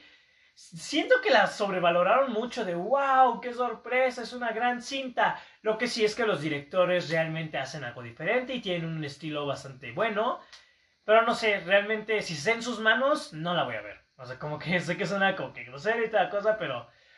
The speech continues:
mi experiencia con Ready or Not fue mala. O sea, y la verdad no quiero ver esa pel-, o sea, como que no me gustaría ver otro proyecto de ellos. Así que Scream no me interesa. El remake, solo Courtney Cox va a aparecer para los que sean fanáticos de Monica Geller.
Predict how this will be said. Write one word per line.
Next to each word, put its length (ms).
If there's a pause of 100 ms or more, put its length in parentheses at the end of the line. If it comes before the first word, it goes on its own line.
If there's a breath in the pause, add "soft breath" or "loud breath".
(160 soft breath)
mi 80
experiencia 380
con 160
Ready 240
or 120
Not 240
fue 140
mala. 420 (160)
O 80
sea, 160
y 40
la 120
verdad 220
no 200
quiero 240
ver 140
esa 220
pel-, 180
o 60
sea, 120
como 220
que 80
no 80
me 60
gustaría 320
ver 120
otro 260
proyecto 520
de 300
ellos. 580 (680)
Así 240
que 460
Scream 500
no 120
me 60
interesa. 540 (760 soft breath)
El 140
remake, 340
solo 420
Courtney 300
Cox 280
va 80
a 20
aparecer 400
para 220
los 180
que 80
sean 180
fanáticos 380
de 60
Monica 320
Geller. 540